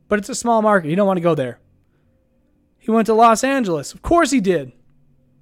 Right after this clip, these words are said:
But here's what, here's how it all played out for me. Me personally as a Laker fan, me personally as a basketball fan, I was going about my day. I'm like, "You know what? I'm gonna have my notifications on." I've got Adrian Wojnarowski,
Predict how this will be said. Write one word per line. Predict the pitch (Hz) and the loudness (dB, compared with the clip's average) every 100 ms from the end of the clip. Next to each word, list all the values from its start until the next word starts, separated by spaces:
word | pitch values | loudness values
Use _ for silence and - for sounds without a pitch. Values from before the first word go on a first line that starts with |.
| _ _ _ _ _ _ _ _ - | _ _ _ _ _ _ _ _ -8
But | 160 | -2
here's | 262 277 214 | 2 2 2
what, | 226 202 | 0 0
here's | 170 285 262 | -2 0 0
how | - 240 | 2 4
it | 233 | 6
all | 214 | 4
played | 196 214 185 | 4 0 2
out | 175 165 | 0 -2
for | 160 | -8
me. | 165 196 180 131 _ _ _ _ _ _ _ - | -2 -2 -2 -4 _ _ _ _ _ _ _ -10
Me | 180 247 | -2 -2
personally | 294 254 240 247 240 233 | 0 0 0 0 2 2
as | 190 | 4
a | |
Laker | 202 190 196 | 2 2 0
fan, | 208 196 190 196 | 0 0 0 0
me | 233 | 0
personally | - 208 190 196 | 0 -2 -2 -4
as | 165 | -4
a | |
basketball | 156 180 185 170 165 | 0 0 0 -2 -4
fan, | 160 175 165 165 - _ _ - | -4 -4 -6 -8 -12 _ _ 0
I | 285 | 0
was | 202 | 2
going | 233 220 | 2 4
about | 226 220 | 2 2
my | 214 | 0
day. | 185 175 | 2 2
I'm | 175 | 2
like, | 190 175 185 | 0 0 0
"You | |
know | 185 | 2
what? | 196 220 | 4 4
I'm | 180 | 0
gonna | |
have | 165 165 | -4 -2
my | 160 | -2
notifications | 160 190 202 202 208 208 220 185 | 0 0 0 -4 -2 -2 -2 -2
on." | 180 180 202 - - - | 0 0 -2 -8 -20 -12
I've | 165 | 0
got | 175 - | 0 2
Adrian | 208 214 214 196 | 2 4 2 2
Wojnarowski, | 196 214 196 190 180 185 - 208 202 | 4 4 2 2 4 4 0 -6 -6